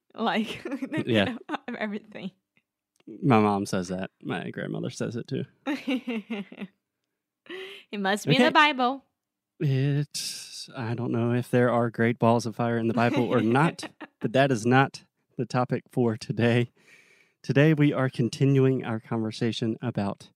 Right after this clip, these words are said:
Speaker 2: teachers, what makes a good teacher, and how you can use that to have better English classes.
Speaker 1: Cool. So if
Speaker 2: And
Speaker 1: you
Speaker 2: yesterday
Speaker 1: lost,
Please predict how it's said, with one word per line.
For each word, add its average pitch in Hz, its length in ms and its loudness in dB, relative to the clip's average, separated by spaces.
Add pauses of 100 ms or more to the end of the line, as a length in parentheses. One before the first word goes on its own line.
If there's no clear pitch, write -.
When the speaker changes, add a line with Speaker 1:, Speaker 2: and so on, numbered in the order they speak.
(460)
Speaker 2:
teachers, 170 680 2
what 113 300 -4
makes 117 320 -2
a 135 80 0
good 120 220 -2
teacher, 131 460 0 (500)
and 104 580 -2 (540)
how 104 460 0 (320)
you 113 140 -2
can 104 120 -2
use 101 160 -2
that 107 200 0
to 110 160 -2
have 113 340 -4 (320)
better 113 220 2
English 165 280 2
classes. - 500 -12 (300)
Speaker 1:
Cool. 214 320 -8 (800)
So 240 260 0
if 202 200 -2
Speaker 2:
And - 80 2
Speaker 1:
you - 140 4
Speaker 2:
yesterday 208 560 6
Speaker 1:
lost, - 180 -12